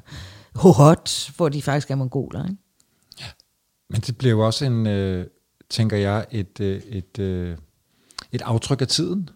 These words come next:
Speaker 2: fordi lige pludselig så går tiden, og så kan vi se tilbage på det der, så forhåbentlig så dør det projekt ikke, den kunsten dør ikke, den bliver aktuel på en anden måde senere hen, når man om ti femten år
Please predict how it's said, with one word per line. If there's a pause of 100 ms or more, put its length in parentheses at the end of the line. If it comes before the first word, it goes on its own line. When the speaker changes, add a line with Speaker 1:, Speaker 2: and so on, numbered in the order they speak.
(120)
Speaker 2:
fordi
lige
pludselig
så
går
tiden, (200)
og
så
kan
vi
se
tilbage
på
det
der,
så
forhåbentlig
så
dør
det
projekt
ikke,
den (160)
kunsten
dør
ikke,
den
bliver
aktuel
på
en
anden
måde
senere
hen,
når
man (140)
om
ti
femten
år